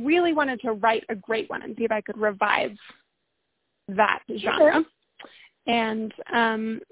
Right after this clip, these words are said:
Speaker 1: so I was sort of mulling around how to do this and, and grappling with the fact that in the eighties and nineties, those films are set against a backdrop of a time that was really sort of giddily optimistic and hopeful and freewheeling and,
Speaker 2: Mm-hmm.
Speaker 1: um, joyful. And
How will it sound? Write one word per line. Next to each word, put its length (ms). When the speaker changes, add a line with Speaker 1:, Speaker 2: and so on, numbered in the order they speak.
Speaker 1:
so 60
I 80
was 80
sort 140
of 80
mulling 460
around 320
how 120
to 120
do 220
this 220
and, 240
and 240
grappling 460
with 100
the 80
fact 340
that 80
in 100
the 120
eighties 320
and 100
nineties, 440
those 160
films 240
are 220
set 160
against 360
a 60
backdrop 560
of 120
a 60
time 280
that 120
was 180
really 520
sort 120
of 80
giddily 460
optimistic 840
and 120
hopeful 560
and 160
freewheeling 640
and, 280
Speaker 2:
Mm-hmm. 880
Speaker 1:
um, 480
joyful. 500
And 400